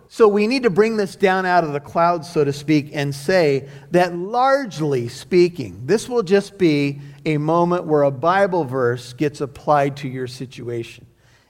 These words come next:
And maybe you've never seen that verse before, or maybe you see that verse with some different angles,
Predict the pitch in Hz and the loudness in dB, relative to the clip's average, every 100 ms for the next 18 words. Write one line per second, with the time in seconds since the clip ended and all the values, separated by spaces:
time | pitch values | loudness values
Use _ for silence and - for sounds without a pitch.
0 | - 143 160 220 220 202 185 208 196 185 | -12 -6 0 2 2 0 2 4 4 2
1 | 233 240 214 175 160 196 190 180 170 185 | -2 2 2 0 2 2 2 -4 -6 -2
2 | 190 220 262 294 - - - 165 165 190 | 2 4 2 -2 -14 -20 -2 0 2 2
3 | 220 240 233 - - 160 185 - 220 202 | 2 2 0 -4 -6 -2 -2 -2 0 2
4 | 190 156 190 180 170 170 170 - 175 156 | 2 2 0 0 0 -2 0 -2 0 2
5 | 196 202 208 185 - 180 196 202 151 139 | 2 2 0 -2 -4 0 0 0 0 0
6 | 131 151 170 - | 0 -2 -6 -12